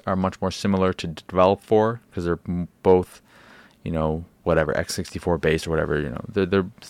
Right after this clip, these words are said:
they're not, it's not the last gen with three sixty and P S three being this weird thing. Of course, Switch is different, but I, I feel like, you know, just do it and, and make everyone happy. Make, I want Yakuza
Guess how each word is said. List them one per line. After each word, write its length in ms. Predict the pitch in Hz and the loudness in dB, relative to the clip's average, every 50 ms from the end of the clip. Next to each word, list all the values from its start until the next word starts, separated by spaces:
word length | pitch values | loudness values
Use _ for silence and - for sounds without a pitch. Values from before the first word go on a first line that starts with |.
| - _ | -10 _
they're 240 | 104 101 98 95 98 101 - _ _ - | -4 -4 -2 -4 -6 -8 -12 _ _ -6
not, 240 | 113 113 120 - | -2 0 0 0
it's 140 | 135 131 - | 0 2 6
not 180 | 165 160 - - | 6 6 6 6
the 100 | 139 120 | 2 6
last 420 | 120 120 117 117 113 - - - - - 104 | 8 10 10 8 8 4 -2 -12 -12 -12 -4
gen 300 | 92 101 101 95 92 92 | 2 4 4 4 4 4
with 120 | 95 92 | 2 0
three 200 | - - 104 95 | 0 0 0 0
sixty 300 | - - 95 - - 95 | 2 0 -2 -2 -2 -2
and 120 | 90 87 - | -4 -2 0
P 80 | - | 0
S 100 | 95 - | 0 0
three 160 | - - 90 87 | 0 0 0 0
being 200 | 87 87 87 87 | 2 0 0 0
this 140 | 85 82 | -2 -4
weird 440 | 85 80 87 85 85 85 82 80 - | -2 0 2 2 4 2 2 0 -4
thing. 480 | - - - 90 85 82 82 85 82 - - - - - - - - - - - - _ _ _ | -12 -4 0 0 2 2 0 -2 -4 -6 -12 -18 -20 -18 -18 -18 -20 -20 -20 -20 -20 _ _ _
Of 120 | - 92 - | -8 -4 4
course, 220 | - 107 101 - | 6 6 6 6
Switch 380 | - - - 117 123 117 - 113 | 2 -2 2 2 2 2 2 -2
is 80 | 101 | 0
different, 440 | 92 101 98 - - 98 92 87 - | 2 2 2 4 2 0 0 0 4
but 240 | - 92 90 - - _ _ _ _ _ _ _ _ _ _ _ _ _ _ _ _ _ _ - - _ _ _ - - | 6 6 6 6 2 _ _ _ _ _ _ _ _ _ _ _ _ _ _ _ _ _ _ -20 -20 _ _ _ -6 0
I, 260 | - 113 92 117 113 | 2 6 6 6 6
I 40 | 104 | 4
feel 240 | - - 143 135 | 4 4 4 6
like, 480 | 123 117 113 113 - _ _ _ - - _ _ _ _ _ | 8 8 6 6 4 _ _ _ -20 -20 _ _ _ _ _
you 120 | 180 151 | -2 0
know, 320 | 104 95 101 113 123 120 - - _ _ | 2 2 2 2 0 -2 -6 -12 _ _
just 280 | - 175 - - - _ _ _ _ | -6 -6 -6 -6 -12 _ _ _ _
do 240 | - 320 277 139 92 | 0 2 4 4 4
it 220 | 80 - - - - _ _ _ _ _ 247 233 - | 4 0 -6 -16 -20 _ _ _ _ _ -20 -14 -10
and, 600 | 50 50 - 101 113 117 113 117 117 107 85 120 | -10 -6 -4 -2 0 2 2 2 2 2 0 0
and 580 | 131 131 131 135 139 - 165 - 151 160 180 - _ _ - 156 175 | -2 -2 -2 -2 -4 -6 -6 -8 -8 -10 -12 -14 _ _ -20 -14 -8
make 300 | 156 151 147 170 180 - | -6 -4 -2 -2 -2 -2
everyone 360 | 175 165 143 113 95 87 82 | 0 2 2 2 2 2 0
happy. 280 | 80 76 - - 80 87 | 0 -2 -2 -4 -2 -2
Make, 680 | 107 135 151 - _ - - - - - - - - - | -2 -2 -2 -6 _ -14 -14 -12 -12 -10 -8 -8 -2 4
I 160 | - 143 165 | 6 6 6
want 300 | 175 190 226 233 190 165 | 8 8 8 8 8 6
Yakuza 800 | 147 139 135 143 143 - - - 240 226 165 113 95 65 - | 2 4 6 6 4 4 6 6 6 6 8 6 4 2 2